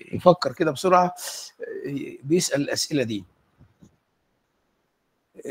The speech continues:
ال-، ايه هو ال-، الكاردياك، ال-، الريسك اسسمنت فور، آه، فور ا كاردياك بيشنت سبجكتد تو نون كاردياك سيرجري؟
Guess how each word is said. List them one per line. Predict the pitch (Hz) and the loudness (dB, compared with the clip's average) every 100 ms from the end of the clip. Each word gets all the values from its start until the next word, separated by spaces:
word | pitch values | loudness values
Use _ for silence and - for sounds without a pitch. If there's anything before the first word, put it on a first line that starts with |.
| - _ - | -14 _ -14
ال-، | 151 127 - | -14 -12 4
ايه | 220 | 6
هو | 240 254 | 6 6
ال-، | 202 175 143 | 6 4 0
الكاردياك، | 139 - 233 208 185 - 147 | 0 6 6 6 0 -2 -8
ال-، | 165 160 143 139 - - | -6 -4 -6 -10 -10 0
الريسك | 165 233 - - - - | 4 4 2 -6 -16 -6
اسسمنت | 147 - 262 175 156 135 | -4 0 0 0 -2 -6
فور، | - 185 180 131 135 | -4 0 0 0 -2
آه، | 127 131 - | -4 -4 -4
فور | 185 170 | 0 0
ا | 156 | 4
كاردياك | 208 208 165 180 | 4 4 0 0
بيشنت | 202 185 208 175 - - - - | 0 0 -4 -6 -14 -20 -20 -8
سبجكتد | - 147 170 202 165 | -2 0 0 0 -2
تو | - 175 | -2 -2
نون | 156 175 | 0 0
كاردياك | 170 185 165 - | 4 4 2 2
سيرجري؟ | 202 196 196 202 | 2 4 4 4